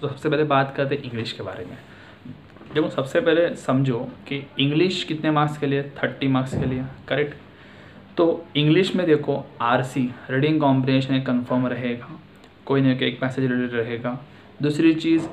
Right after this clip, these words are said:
एरर्स, सेंटेंस एरर्स, then फिलर्स, फिलर्स मतलब fill in the blanks, एक सिंगल फिलर और सेंटेंस या फिर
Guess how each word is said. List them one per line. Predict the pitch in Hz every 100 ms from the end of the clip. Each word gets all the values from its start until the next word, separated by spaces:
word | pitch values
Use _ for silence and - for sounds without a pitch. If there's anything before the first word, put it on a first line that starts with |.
| - - - - - - - -
एरर्स, | 139 139 113 113 - - - -
सेंटेंस | - 127 131 135 135
एरर्स, | 135 139 135 143 - -
then | 135 135 135 -
फिलर्स, | 147 151 151 156 - - -
फिलर्स | 135 135 135
मतलब | 131 123 127
fill | 127 131
in | 135
the | 131
blanks, | 135 135 147
एक | 120 -
सिंगल | 127 127 131
फिलर | 131 131 131 147 - - - - - - -
और | 139
सेंटेंस | 139 147 147 147 180 190 -
या | 143
फिर | 143 160